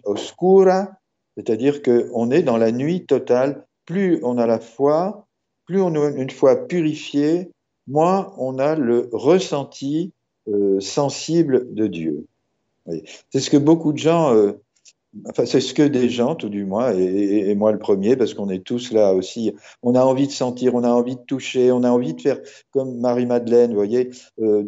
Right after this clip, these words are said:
tout, embrasser les pieds de Jésus, on a envie de lui faire des bisous, hein. Et vous avez remarqué que Jésus se laisse faire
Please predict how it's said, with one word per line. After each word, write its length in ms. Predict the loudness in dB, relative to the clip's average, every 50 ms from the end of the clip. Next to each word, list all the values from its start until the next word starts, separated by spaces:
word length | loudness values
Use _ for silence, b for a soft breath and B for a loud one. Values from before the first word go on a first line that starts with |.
| -6 -6
tout, 160 | -4 -4 0 0
embrasser 440 | 0 2 2 2 0 0 0 0 0
les 100 | 0 -2
pieds 220 | -2 -4 -8 -8
de 60 | -6
Jésus, 360 | -4 -4 -4 -4 -2 -2 0
on 140 | 0 2 2
a 60 | 2
envie 240 | 2 0 0 0 -2
de 60 | -4
lui 100 | -6 -4
faire 160 | -2 0 0 0
des 100 | 0 0
bisous, 520 | 0 -2 -2 -2 -2 -2 -2 -2 -4 -8 _ _ _ _ _ _ _ _ _ _
hein. 160 | -10 -10 -10 -10 B B B B B B
Et 80 | B 0
vous 120 | 2 4
avez 120 | 4 6 6
remarqué 460 | 4 4 2 0 0 0 0 0 0
que 140 | 0 -2 -2
Jésus 320 | 0 -2 -2 -2 -2 -4
se 160 | -4 0 0
laisse 240 | 2 2 0 -2 -4
faire 440 | -6 -2 0 0 0 0 -2 -4 -8